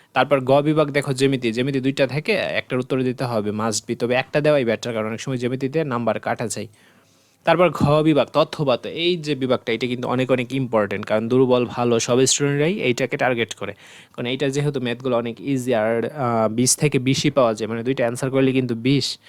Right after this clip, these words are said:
তো বীজগণিত বা কোন একটাতে যদি ফুল কমন না পড়ে, সেক্ষেত্রে তথ্যপাত্র দুইটা থেকে দুইটা দেয়া দিবা, তাহলে পঞ্চাশ হয়ে যাবে। বুঝছো?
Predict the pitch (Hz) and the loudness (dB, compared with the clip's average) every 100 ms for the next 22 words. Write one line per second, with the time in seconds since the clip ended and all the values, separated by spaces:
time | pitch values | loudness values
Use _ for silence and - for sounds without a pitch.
0 | - - - 113 127 143 151 151 131 123 | -20 -20 -6 0 4 4 4 2 2 2
1 | 117 110 120 117 - 123 131 123 123 123 | 2 0 -4 -4 0 0 2 0 0 0
2 | 123 117 113 - 123 135 127 123 147 165 | 2 2 0 0 0 2 0 2 0 0
3 | 156 - 117 113 110 113 - 127 123 123 | -2 -2 -4 -4 -2 -4 -4 -6 -6 -4
4 | 123 127 120 123 120 127 117 127 135 147 | -6 -6 -6 -6 -4 -2 0 2 2 0
5 | 214 139 110 107 117 113 101 110 104 95 | -4 -4 -4 -2 -4 -4 -8 -8 -10 -10
6 | - - _ _ _ _ _ 131 143 - | -14 -20 _ _ _ _ _ -14 -10 -2
7 | 165 | 0